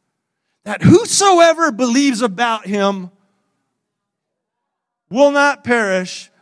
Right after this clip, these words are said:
but have everlasting life," right? Whoever believes the story about him, is that how it goes? That whoever believes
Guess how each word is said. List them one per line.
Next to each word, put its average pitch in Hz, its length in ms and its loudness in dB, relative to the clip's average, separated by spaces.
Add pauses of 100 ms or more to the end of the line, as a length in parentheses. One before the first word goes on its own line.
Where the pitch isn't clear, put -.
(120)
but 202 160 -6
have 214 240 -2
everlasting 185 640 -6
life," 127 360 -18
right? 202 280 -2 (320)
Whoever 311 560 2
believes 302 560 0
the 262 140 -8
story 302 500 0
about 240 600 0
him, 220 480 -6 (720)
is 185 120 -10
that 262 160 2
how 277 140 0
it 262 80 -4
goes? 277 540 -2 (960)
That 277 160 2
whoever 330 720 2
believes 302 840 0